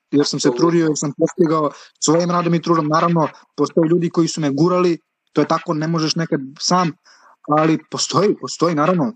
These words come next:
Speaker 1: sve je to drugačije sada, ali se trudim da ostanem ono što sam ja, trudim se da, da težim ka, ka duhovnom,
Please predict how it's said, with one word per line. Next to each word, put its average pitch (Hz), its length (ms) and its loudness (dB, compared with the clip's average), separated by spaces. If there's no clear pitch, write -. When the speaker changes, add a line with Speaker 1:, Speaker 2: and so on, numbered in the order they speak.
Speaker 1:
sve 151 140 -2
je 170 60 -2
to 196 60 -2
drugačije 180 380 0
sada, 113 340 0
ali 131 220 2
se 147 100 -6
trudim 170 200 2
da 170 80 2
ostanem 170 320 0
ono 170 240 2
što 165 100 2
sam 156 180 0
ja, 170 200 0
trudim 175 220 2
se 175 120 2
da, 156 160 0
da 151 100 2
težim 170 360 2
ka, 151 180 2
ka 156 100 2
duhovnom, 175 640 0